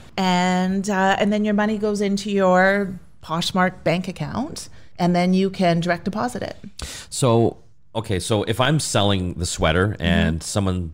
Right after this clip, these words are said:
Speaker 2: buys it, I get the shipping label, I put it in a box, and I ship it on over to them, and they open it up, and what if they just keep it and never say that they like it?
Speaker 1: Well, they're set up in the account, and there it's tracking on your U P S shipping la-, or your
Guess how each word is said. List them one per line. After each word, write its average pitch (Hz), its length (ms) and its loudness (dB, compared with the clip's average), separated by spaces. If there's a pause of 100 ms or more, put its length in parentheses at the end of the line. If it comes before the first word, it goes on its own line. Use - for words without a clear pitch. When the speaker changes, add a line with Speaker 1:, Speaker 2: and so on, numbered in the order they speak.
Speaker 2:
buys 92 340 0
it, 101 180 -2 (380)
I - 60 -6
get 85 180 -2
the 92 60 -2
shipping 101 360 0
label, 98 380 4
I 80 60 2
put - 180 0
it - 20 -14
in 110 60 -2
a 107 40 2
box, 87 480 2
and 85 160 2
I 76 180 2
ship - 420 -2
it 101 80 2
on 101 140 2
over 87 220 2
to 101 120 0
them, 87 200 0 (340)
and 87 360 0 (180)
they 117 140 2
open 117 220 4
it 95 100 2
up, 95 320 -2 (160)
and 87 640 0 (320)
what 104 160 0
if 110 100 -2
they 113 120 2
just 101 240 -6
keep 110 220 0
it 90 80 0
and 82 120 2
never 80 380 2 (340)
say 95 200 2
that 78 160 0
they 80 80 0
like 73 240 -2
it? - 160 -8
Speaker 1:
Well, 240 140 2
they're 233 280 4
set 233 280 0
up 220 300 0
in 196 340 0
the 180 340 0
account, 170 520 0
and 190 140 4
there 180 120 4
it's - 160 -6
tracking 185 480 -2
on 160 200 0
your 160 140 0
U 160 200 0
P 175 160 0
S 156 180 2
shipping 175 320 -4
la-, - 140 -6
or 180 140 4
your 165 400 2